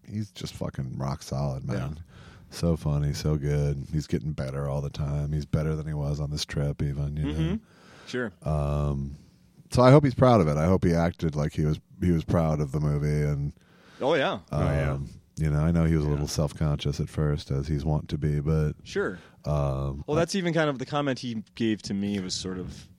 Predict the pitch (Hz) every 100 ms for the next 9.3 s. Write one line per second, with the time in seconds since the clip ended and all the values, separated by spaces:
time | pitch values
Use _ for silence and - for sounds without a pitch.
0 | - - - - 101 - 90 - 92 90
1 | 90 - 90 82 82 85 90 73 62 57
2 | 95 87 82 87 104 107 95 92 107 104
3 | - - 117 107 98 107 123 123 110 101
4 | 120 117 98 127 170 107 123 135 82 82
5 | 92 98 117 120 117 104 87 - 127 98
6 | 98 98 90 90 87 95 98 95 92 101
7 | 92 95 95 95 - 87 92 92 95 90
8 | 90 - 92 92 87 87 87 110 104 -
9 | - - 107